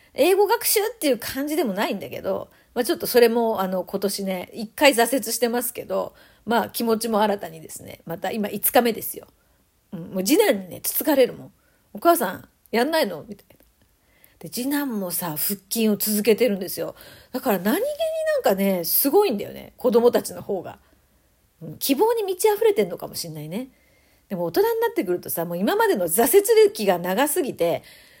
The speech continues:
「どうせやったってまたさ」みたいなさ。というか、「やる目的ないし」みたいな言い訳がどんどん湧き出てくるの。だんだん言い訳上手になってくるんだよね。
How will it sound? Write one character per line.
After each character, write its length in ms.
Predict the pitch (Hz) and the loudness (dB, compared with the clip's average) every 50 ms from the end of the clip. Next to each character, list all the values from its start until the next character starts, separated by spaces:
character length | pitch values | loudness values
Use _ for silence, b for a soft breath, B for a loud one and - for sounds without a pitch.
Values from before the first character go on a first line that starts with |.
| b b b _ _ | b b b _ _
「ど 840 | - 226 208 196 190 175 175 170 165 160 156 160 - 165 165 - - - | 6 8 8 8 8 6 4 2 0 -4 -6 -8 -10 -10 -12 -14 -14 -12
う 60 | - | -12
せ 240 | - - - - - | -10 -10 -10 -10 -12
や 160 | - - 143 | -10 -10 -12
っ 40 | - _ _ _ | -12 _ _ _
た 140 | - 302 311 | -2 -2 -2
っ 20 | 311 | -2
て 260 | - _ _ 247 220 | -4 _ _ -2 0
ま 160 | 196 196 196 | 0 -2 -2
た 160 | 196 226 226 | -2 -2 -2
さ」 320 | 226 - 302 320 320 311 247 | 0 0 0 2 2 2 0
み 100 | 190 - | -2 -6
た 100 | - - | -10 -12
い 60 | - | -14
な 60 | - | -14
さ。 140 | - - - b b b b b | -14 -16 -16 b b b b b
と 80 | - 349 | 0 0
い 20 | 370 | 2
う 20 | |
か、 120 | - 294 220 | 4 4 4
「や 140 | 240 240 254 | 6 6 4
る 100 | 349 370 | 4 4
目 220 | 359 294 302 - - | 2 0 -2 -2 -2
的 320 | - 381 370 370 - 339 | 0 0 0 0 -2 -6
な 140 | 320 349 381 | -6 -6 -4
い 80 | 370 | -4
し」 100 | - - 202 | -4 -4 -6
み 80 | 190 | -4
た 100 | - 165 | -4 -6
い 40 | 147 | -6
な 60 | 147 b b b b b b _ | -8 b b b b b b _
言 240 | 202 202 233 247 262 | -4 -4 0 2 4
い 80 | 277 269 | 4 6
訳 320 | 269 269 262 254 - 254 | 4 4 2 0 0 0
が 160 | 233 240 220 208 | 2 2 0 2
ど 220 | - 196 233 349 | 2 2 2 4
ん 100 | 427 480 | 6 8
ど 160 | 466 480 440 | 8 8 8
ん 40 | 339 | 6
湧 120 | 285 233 | 4 0
き 100 | 214 220 | 0 4
出 120 | 202 214 202 | 4 4 6
て 100 | 202 196 | 6 2
く 120 | 202 - | 0 -2
る 40 | 151 | -6
の。 160 | 110 - - _ _ _ _ _ _ _ _ _ | -14 -16 -20 _ _ _ _ _ _ _ _ _
だ 180 | - 262 302 359 | -2 0 0 0
ん 240 | 403 415 427 415 381 | -2 -4 -4 -2 0
だ 160 | 392 403 415 | 0 0 0
ん 40 | 403 | 0
言 100 | 392 392 | -2 0
い 40 | 381 | 0
訳 220 | 392 381 370 381 370 | 0 0 2 0 2
上 220 | 330 381 381 349 | 4 6 4 4
手 100 | 277 254 | 4 0
に 60 | 208 | 0
な 100 | 190 196 | 0 -2
っ 20 | 190 | -2
て 140 | 196 - - | -4 -6 -8
く 80 | - | -8
る 60 | 175 | -10
ん 40 | 170 | -14
だ 80 | 135 143 | -14 -14
よ 80 | 151 | -6
ね。 280 | 175 202 240 285 b b | -2 -2 -2 -2 b b